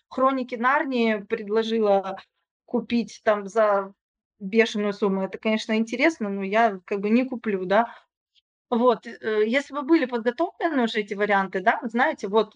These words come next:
пи-, за пятьдесят гривен вы можете купить там, не знаю, там справочник там молодого садовода, да, и я такая: "Ладно, бабушке подарю", да. Ну, то есть это бы уже было как бы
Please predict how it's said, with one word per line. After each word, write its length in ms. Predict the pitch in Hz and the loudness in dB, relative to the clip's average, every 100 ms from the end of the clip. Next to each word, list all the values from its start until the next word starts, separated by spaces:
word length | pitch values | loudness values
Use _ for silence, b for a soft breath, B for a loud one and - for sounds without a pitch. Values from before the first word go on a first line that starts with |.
| _ | _
пи-, 120 | - | -10
за 140 | 208 202 | -4 -2
пятьдесят 320 | 220 - 220 | -2 -2 -2
гривен 340 | 247 311 233 | -2 0 -2
вы 80 | 185 | 0
можете 340 | 214 208 - 196 | 0 0 -2 -2
купить 360 | 196 220 208 | -2 -2 -4
там, 220 | 185 180 190 | -2 -2 -2
не 80 | |
знаю, 360 | 190 170 165 165 | -2 0 0 0
там 140 | 170 170 | -10 -16
справочник 800 | - 247 254 233 240 214 196 - | -2 0 2 0 0 -2 -4 -4
там 460 | 196 196 196 196 | -2 -2 -4 -2
молодого 640 | 202 202 202 202 214 185 190 | 2 2 2 0 0 0 -4
садовода, 720 | - 185 202 190 196 196 196 | -6 -2 -2 0 -2 0 -2
да, 180 | 202 208 | 0 0
и 40 | |
я 120 | 214 190 | 0 -2
такая: 300 | 226 196 202 | -6 -4 0
"Ладно, 300 | 254 185 185 | 0 0 2
бабушке 480 | 190 190 196 - 170 | 2 2 0 -8 -6
подарю", 360 | 175 175 170 | -4 -4 0
да. 180 | 202 202 b b _ | 0 0 b b _
Ну, 160 | 285 254 | -2 0
то 100 | 226 | 0
есть 160 | 233 - | -2 2
это 220 | 277 285 | 2 2
бы 200 | 240 254 | -4 -4
уже 280 | 240 269 320 | -4 0 0
было 320 | 247 277 247 | 2 0 0
как 240 | 233 226 214 | 0 -4 0
бы 540 | 214 202 190 180 - | 2 2 2 0 -4